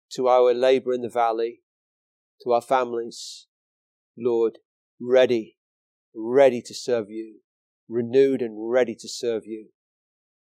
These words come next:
We only have a little time. The time of the gentles will come to pass.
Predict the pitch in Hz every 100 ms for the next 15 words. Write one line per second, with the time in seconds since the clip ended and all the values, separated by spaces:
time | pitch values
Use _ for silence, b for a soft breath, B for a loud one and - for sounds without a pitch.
0 | _ 113 120 123 127 131 131 120 - -
1 | _ _ _ - 117 123 143 135 143 120
2 | 113 117 _ _ _ _ _ _ _ _
3 | _ _ _ _ - 110 127 127 123 110
4 | 123 131 127 127 131 113 113 113 - 123
5 | - - 127 113 - - - - - -
6 | -